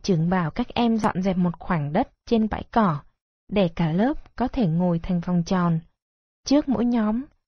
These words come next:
đều có một nồi súp và một nồi cơm. Nhưng Toto Chan không đồng ý mang nồi súp của nhóm em đi, trước khi em phải làm một động tác mà em đã định từ trước. Vừa nhấc cái vung nóng ra,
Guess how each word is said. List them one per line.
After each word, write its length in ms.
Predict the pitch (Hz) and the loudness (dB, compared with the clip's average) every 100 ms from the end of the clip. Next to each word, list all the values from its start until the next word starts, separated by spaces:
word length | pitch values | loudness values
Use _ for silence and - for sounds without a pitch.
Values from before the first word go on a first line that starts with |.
| - | -6
đều 220 | 196 208 | 0 2
có 120 | - | 2
một 240 | 254 269 - | 0 0 2
nồi 240 | 190 180 | 2 2
súp 340 | 170 269 320 - _ | 0 0 0 -4 _
và 100 | 202 | 0
một 240 | 185 175 180 | 0 0 0
nồi 200 | 185 170 | 0 0
cơm. 280 | - 233 226 220 _ _ _ _ _ _ - | 2 2 2 -2 _ _ _ _ _ _ 2
Nhưng 360 | 240 233 220 | 6 6 4
Toto 340 | - 294 - 262 | 2 0 2 0
Chan 380 | - 240 233 | 2 2 2
không 240 | 226 262 240 | 2 2 4
đồng 180 | 226 185 | 4 2
ý 220 | 196 214 | 2 2
mang 320 | 269 262 233 | 2 2 4
nồi 160 | 214 185 | 4 2
súp 380 | - 285 320 | 0 -2 0
của 100 | - | 0
nhóm 220 | 175 165 190 | 2 2 0
em 280 | 247 233 | 0 0
đi, 280 | 226 240 233 - _ _ _ - | 2 2 0 -4 _ _ _ 0
trước 180 | 302 320 | 0 0
khi 260 | - 247 | -2 0
em 180 | 226 220 | 0 -2
phải 220 | 208 196 | 0 -2
làm 200 | 156 165 | 0 0
một 140 | 160 170 | -2 -2
động 200 | 190 214 | -4 -2
tác 340 | 254 277 - _ _ _ | 0 0 -4 _ _ _
mà 300 | 196 196 180 170 | 0 2 2 0
em 160 | 202 208 | 0 0
đã 100 | 202 | 0
định 220 | 247 - | -2 -2
từ 160 | - 180 170 | 0 0 0
trước. 280 | 262 302 - _ _ _ _ _ _ _ - | 0 0 -2 _ _ _ _ _ _ _ -6
Vừa 260 | 175 190 | 0 2
nhấc 300 | 170 175 302 | 4 2 0
cái 120 | - 240 | -2 -2
vung 280 | 254 233 | 2 2
nóng 240 | 220 202 269 | 2 0 0
ra, 280 | 269 247 233 | 0 0 -2